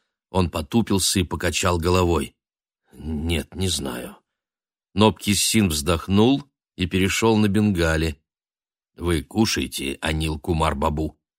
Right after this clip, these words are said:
а я вам расскажу про Ибис». Бернем Саиб приобрел эту шхуну в прошлом году,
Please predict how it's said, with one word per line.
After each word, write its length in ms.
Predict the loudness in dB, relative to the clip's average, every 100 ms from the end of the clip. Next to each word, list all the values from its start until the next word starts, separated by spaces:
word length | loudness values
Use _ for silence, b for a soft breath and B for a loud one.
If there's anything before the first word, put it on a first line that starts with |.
| _
а 100 | -2
я 160 | 2 4
вам 160 | 6 4
расскажу 500 | 2 0 0 2 0
про 180 | 0
Ибис». 600 | -2 -2 -4 -4 -6 -6 _ _ _ _ _ _ _ _
Бернем 460 | 2 4 4 4 2
Саиб 560 | -2 -2 0 0 0 _ _ _ _ -4
приобрел 520 | 0 2 6 6 6
эту 140 | 2
шхуну 400 | -4 -2 2 2
в 80 | 0
прошлом 440 | 2 2 2 0
году, 460 | 0 0 -2 -6 -12